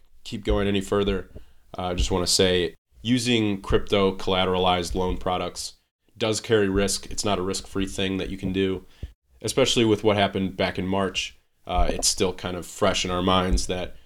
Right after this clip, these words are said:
you know, crypto can drop out of nowhere and, uh, things can just, prices can fall rapidly into values that you might not expect. So, uh,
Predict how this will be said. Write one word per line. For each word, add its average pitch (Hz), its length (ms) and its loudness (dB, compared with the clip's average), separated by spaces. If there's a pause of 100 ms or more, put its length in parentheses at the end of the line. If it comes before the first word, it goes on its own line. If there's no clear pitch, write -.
(240)
you - 80 -12
know, 87 140 -10
crypto 120 360 4
can 107 160 -2
drop 98 300 4
out 90 140 2
of 90 80 -2
nowhere 90 500 -2
and, 87 320 -10
uh, 87 260 2 (360)
things 101 260 2
can 98 140 -2
just, 92 240 -6 (200)
prices 101 360 -2
can 95 160 -6
fall 101 500 0 (400)
rapidly 101 720 2
into 92 540 -4
values 98 500 2
that 90 120 -2
you 92 60 -6
might 95 160 -4
not 92 140 -6
expect. - 600 -2
So, 107 380 4
uh, 98 260 2